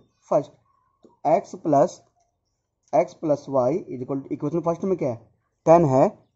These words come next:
तो एक्स वैल्यू कितनी आएगी सर? सिक्स plus y is equal to four, प्लस का राइट साइड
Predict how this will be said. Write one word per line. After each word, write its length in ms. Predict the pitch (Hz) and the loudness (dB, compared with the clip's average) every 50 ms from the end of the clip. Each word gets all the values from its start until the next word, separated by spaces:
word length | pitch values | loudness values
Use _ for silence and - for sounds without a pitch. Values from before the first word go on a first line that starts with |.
| _ _ _ _ _ _ _ _ _ - | _ _ _ _ _ _ _ _ _ -20
तो 120 | - - - - | -20 -12 -6 -4
एक्स 200 | 151 170 - 185 | -4 -4 -4 -2
वैल्यू 180 | 175 180 175 | -4 -2 -2
कितनी 180 | 175 180 160 175 | -2 -4 -2 -2
आएगी 120 | 147 131 | -2 -4
सर? 120 | 135 139 123 | -4 -8 -10
सिक्स 380 | - - 185 202 202 - - _ _ _ _ _ _ _ _ _ _ _ _ - | -6 -4 -6 -6 -6 -8 -20 _ _ _ _ _ _ _ _ _ _ _ _ -6
plus 260 | 143 147 147 143 - 151 | -4 -4 -4 -4 -4 -2
y 120 | 139 139 | 0 0
is 120 | 139 131 135 | 0 -2 -4
equal 180 | 127 127 120 | -6 -6 -8
to 120 | 120 127 123 | -10 -14 -12
four, 260 | _ - 147 151 185 214 214 - _ _ _ _ _ _ _ _ _ _ _ _ _ _ | _ -2 0 0 0 0 -4 -10 _ _ _ _ _ _ _ _ _ _ _ _ _ _
प्लस 240 | - 160 185 190 - | 0 0 0 0 -2
का 200 | - 214 175 151 139 | 0 2 2 2 4
राइट 240 | 143 143 151 151 | 2 2 0 0
साइड 240 | - - 160 147 147 | -2 -4 -4 -4 -4